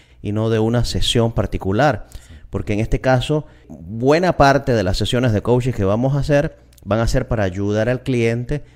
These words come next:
Speaker 1: a desarrollar, a incorporar esos, esos, esas habilidades que necesita para poder lograr el objetivo final, el fin último de todo el proceso.
Speaker 2: Claro, bueno, en esta etapa entonces del plan de acción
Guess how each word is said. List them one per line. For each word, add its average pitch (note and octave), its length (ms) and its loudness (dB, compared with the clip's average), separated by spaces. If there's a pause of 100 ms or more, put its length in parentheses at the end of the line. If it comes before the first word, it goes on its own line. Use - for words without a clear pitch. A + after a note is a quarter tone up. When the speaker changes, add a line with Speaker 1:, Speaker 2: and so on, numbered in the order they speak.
Speaker 1:
a F2+ 120 -8
desarrollar, G2 640 -2
a G2 40 -2
incorporar F#2 520 -4
esos, A2 240 -6 (180)
esos, G#2+ 360 -6
esas G2+ 480 -6 (260)
habilidades G2+ 560 2
que C#3 120 -4
necesita G#2+ 580 -4 (460)
para A2+ 380 0
poder A#2+ 580 6
lograr G#2 840 0 (460)
el F#2+ 160 0
objetivo G2 480 0
final, F2 420 -2
el D2+ 100 -2
fin F#2 220 -4
último F2+ 560 -2 (140)
de F#2 200 -4
todo A2 520 -2
el F#2 80 -2
proceso. - 540 -6 (800)
Speaker 2:
Claro, B2+ 220 -4
bueno, B2 200 0
en G#2 100 -6
esta G#2 220 -8
etapa C3 340 -4
entonces B2+ 320 -4
del A2+ 140 -2
plan A2 240 -2
de B2+ 60 -2
acción D3 500 -6